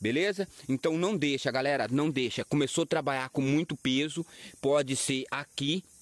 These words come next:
muito peso aqui. Aí o motor, mesmo que você não acelera tudo, o motor, como tá trabalhando pesado, ele vai ter que acelerar tudo pra ele ver se ele consegue ganhar folga. Ele não consegue ganhar folga, é onde que ele trabalha de bigode arregaçado. Então não pode.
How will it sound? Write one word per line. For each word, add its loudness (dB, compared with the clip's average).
muito 0
peso 0
aqui. -4
Aí -2
o 2
motor, 2
mesmo 2
que -4
você 0
não 0
acelera 0
tudo, -2
o 2
motor, 2
como 0
tá 0
trabalhando -2
pesado, 0
ele 2
vai 0
ter -2
que 0
acelerar 0
tudo -2
pra 0
ele 0
ver 2
se -2
ele 0
consegue 0
ganhar 0
folga. 0
Ele 0
não 2
consegue -2
ganhar -2
folga, 0
é 0
onde 0
que -2
ele -4
trabalha 0
de 0
bigode 2
arregaçado. -2
Então 0
não 2
pode. 0